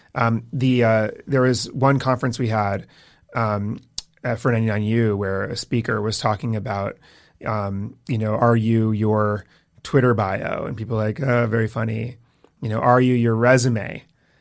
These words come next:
And people are like, "Well, no, not really," you know, the audience. Then he said, you know, some, in a very dramatic tone, like,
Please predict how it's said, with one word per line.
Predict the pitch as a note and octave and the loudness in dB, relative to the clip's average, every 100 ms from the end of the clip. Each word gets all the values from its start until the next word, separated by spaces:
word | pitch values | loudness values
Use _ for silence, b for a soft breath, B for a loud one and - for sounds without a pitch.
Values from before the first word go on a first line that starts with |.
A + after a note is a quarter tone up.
| _ | _
And | A#2+ | -4
people | B2 A#2 | 0 2
are | |
like, | B2 A#2+ | 2 4
"Well, | C3 C3+ | 4 6
no, | C#3 C#3 C3+ | 6 6 4
not | B2+ B2 | 2 0
really," | B2+ A#2 A#2 A#2 | 0 2 2 0
you | A2 | -2
know, | G#2+ | -4
the | G#2+ | -2
audience. | G#2 G#2+ G#2+ A2 | 0 -2 -4 -6
Then | B2 | -4
he | B2 | -4
said, | - A2+ G#2+ - | -2 -4 -4 -8
you | B3+ C3 | -12 -10
know, | |
some, | A2+ A#2+ A#2 | -8 -6 -4
in | A#2 | -2
a | A2+ G#2 | -2 -2
very | A2 A2+ | -2 -2
dramatic | G#2 A2 G2+ G2 | -4 -4 -4 -8
tone, | - A2+ G#2+ - | -8 -8 -8 -10
like, | - - | -14 -16